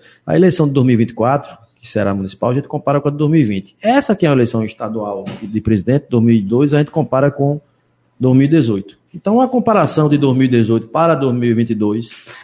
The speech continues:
quase quinhentos por cento o incremento, aumentou quase quinhentos por cento o número de pesquisas que foram impedidas de ser divulgada à população. Ou seja, era informação ruim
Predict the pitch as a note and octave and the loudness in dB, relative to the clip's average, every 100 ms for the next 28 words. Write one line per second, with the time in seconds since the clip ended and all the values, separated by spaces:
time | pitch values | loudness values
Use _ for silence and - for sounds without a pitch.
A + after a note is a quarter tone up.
0 | - D#3 F3+ F#3 E3+ F3 - F#3+ F#3 G3+ | -4 0 2 4 2 0 0 4 4 4
1 | F#3+ - G3 - D3 C#3 - - D3 D3 | 0 0 0 2 0 0 -4 -4 -2 0
2 | D#3 B2 A#2+ D3+ E3+ E3 D3+ - - F3+ | 2 2 0 2 0 2 0 0 0 2
3 | G3+ F#3+ - G3 F#3 F3+ D#3 D3 G3 F3 | 2 0 2 2 2 0 0 2 2 4
4 | F3+ F3+ E3 E3+ E3 D#3+ D#3 - G3 G#3 | 4 2 2 0 0 0 0 2 2 4
5 | A3+ E3+ F#3 A3 G#3+ G3 G3 D#3+ D3 C#3 | 2 2 2 2 2 2 2 2 0 -4
6 | C#3 B2+ A#2 G2+ _ _ _ _ _ _ | -10 -14 -18 -20 _ _ _ _ _ _
7 | _ _ B2+ C3+ B2+ A2 C3 D3 E3+ F3 | _ _ -12 -4 -2 0 -2 -4 -2 0
8 | E3 E3 F#3+ E3 F3 G3+ A3 | 0 2 4 6 6 4 2